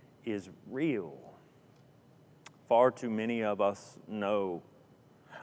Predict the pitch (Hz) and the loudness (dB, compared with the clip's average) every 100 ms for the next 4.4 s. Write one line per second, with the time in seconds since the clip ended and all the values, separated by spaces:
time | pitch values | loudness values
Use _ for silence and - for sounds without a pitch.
0 | - 107 113 - 107 - - 110 110 113 | -6 2 2 2 -4 -10 0 4 6 4
1 | 98 - - 101 - 113 107 - - 104 | 2 -4 -2 -2 0 0 0 -2 -12 0
2 | 95 110 107 - - - - - - 110 | 8 10 8 4 -20 -20 -20 -6 4 6
3 | 104 - - - - - - 98 107 104 | 4 0 -20 -20 -20 -12 -6 -4 0 2
4 | 101 98 92 - | 4 2 -2 -8